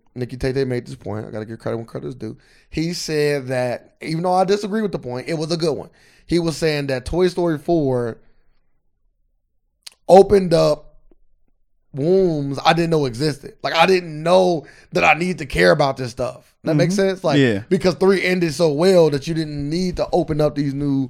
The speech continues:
Speaker 2: Yes.
Speaker 1: wombs. That, that's a very good argument. But my rebuttal was, I'm happy that they did. Because now I got more closure than I got from three.
Speaker 2: Exactly. Man, I, I'm a bi-, like,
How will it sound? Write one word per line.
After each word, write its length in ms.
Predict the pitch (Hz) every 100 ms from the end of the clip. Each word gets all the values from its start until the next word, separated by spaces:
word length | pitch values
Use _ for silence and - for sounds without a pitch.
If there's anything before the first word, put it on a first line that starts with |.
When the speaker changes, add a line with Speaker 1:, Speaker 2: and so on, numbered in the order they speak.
| - -
Speaker 2:
Yes. 260 | 135 104
Speaker 1:
wombs. 500 | 147 175 127 - - _ _
That, 240 | 147 185 233
that's 240 | 247 294
a 60 | 220
very 420 | 180 247 254 233
good 220 | 180 220
argument. 460 | 180 165 123 107 - _ _ _ -
But 460 | 147 226 185 - - _
my 300 | - 127 139
rebuttal 400 | 151 143 185 175
was, 180 | 131 143
I'm 140 | 151 143
happy 300 | 143 143 135
that 180 | 127
they 100 | 113
did. 240 | 110 104 - - _ _ _ -
Because 220 | 139 143
now 180 | 151 151
I 80 |
got 240 | 143 131 123
more 320 | 143 156 156
closure 380 | 151 143 131 117
than 140 | 123
I 100 | 120
got 400 | 117 120 117 -
from 160 | - 113
three. 220 | 117 -
Speaker 2:
Exactly. 840 | - - 175 202 - 180 165 156 -
Man, 240 | 185 202 -
I, 100 | 190 - - _ _ _ 170
I'm 240 | 226 214
a 60 | 143
bi-, 160 | 135 - -
like, 360 | - 160 147